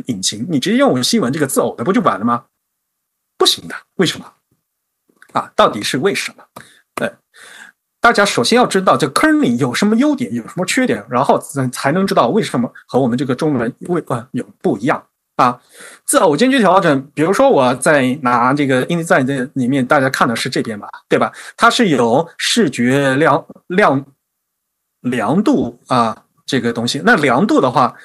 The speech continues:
昨天晚上，嗯，讲座也说了，亮度其实是字体设计师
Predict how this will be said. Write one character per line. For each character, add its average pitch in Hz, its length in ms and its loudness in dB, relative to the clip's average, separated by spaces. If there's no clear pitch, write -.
昨 143 160 0
天 170 300 0
晚 110 200 -2
上， 135 220 2
嗯， 127 560 0
讲 - 160 -4
座 147 140 -2
也 113 100 -2
说 160 160 0
了， 143 120 0
亮 185 300 2
度 247 140 2
其 - 260 -2
实 247 140 2
是 247 160 2
字 311 160 -2
体 143 100 -2
设 247 140 2
计 208 100 0
师 302 360 0